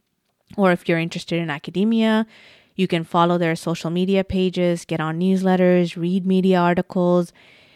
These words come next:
If you're looking at the private sector, for example, and maybe it's the tech industry, be in the know through the news.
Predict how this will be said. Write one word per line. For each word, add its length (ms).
If 160
you're 140
looking 520
at 160
the 60
private 400
sector, 460
for 140
example, 640
and 260
maybe 260
it's 180
the 80
tech 300
industry, 480
be 300
in 80
the 100
know 480
through 200
the 100
news. 440